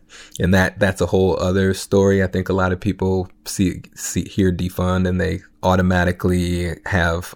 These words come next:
feelings about it, but it's really about making sure that the resources for policing go to policing, not to mental health services. And like, like, the police officers should not be doing, uh,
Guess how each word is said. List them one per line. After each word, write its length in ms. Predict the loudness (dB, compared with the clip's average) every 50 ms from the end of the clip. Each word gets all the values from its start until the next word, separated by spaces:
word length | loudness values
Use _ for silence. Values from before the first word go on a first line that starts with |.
| -20 _
feelings 420 | _ 2 2 4 4 4 2 2 2
about 280 | 2 2 4 4 4
it, 160 | 2 0 -2 -6 -16 -20 -20 -20 _ _ _ 0
but 100 | 0 0
it's 160 | 0 0 0
really 220 | 0 2 2 0
about 420 | 0 0 0 0 0 -2 -4 -8 _ _ _ _ _ _ _ _ _ _ _ -2
making 520 | 0 2 2 4 4 4 2 2 0 -2
sure 420 | -2 0 0 2 2 4 2 0 0
that 320 | 0 0 0 0 0 -2
the 100 | -4 -4
resources 1080 | -2 0 2 2 2 0 0 0 0 0 0 -2 -2 0 0 0 0 -2 -4 -8 -12 -14 -20 -20 _ _ _
for 380 | -12 -2 0 2 2 2 2 0
policing 800 | -2 -4 -2 0 2 2 2 2 0 0 -2 0 0 -2 -2
go 220 | -2 -2 -2 -2 -2
to 200 | -4 -6 -8 -8
policing, 800 | -8 -8 -8 -6 -2 0 0 0 0 -2 -4 -6 -6 -6 -8 -10 -14 -18 -20 -20 -20 -16 _ -4
not 320 | 0 0 0 0 -2 -4
to 160 | -4 -2 0
mental 400 | 0 2 0 0 -2 0 -2 -2
health 260 | 0 2 0 0 0 -2
services. 960 | -4 -2 0 0 0 -2 -4 -6 -4 -4 -2 -2 -2 -2 -2 -4 -6 -8 -12 -14 _ _ -6
And 360 | -4 -4 -2 0 0 2 2
like, 180 | 2 0 0 -2
like, 280 | -2 -2 -2 -4 -8 _ _
the 160 | 0 0 0
police 320 | 0 2 2 2 4 4
officers 460 | 2 2 2 0 -2 -2 -2 -2 -2 0
should 180 | 0 0 0
not 240 | 2 0 -2 -2 -2
be 80 | -4 -4
doing, 420 | -2 -2 -2 -2 -2 -4 -6 -8
uh, 260 | -8 -8 -6 -6 -6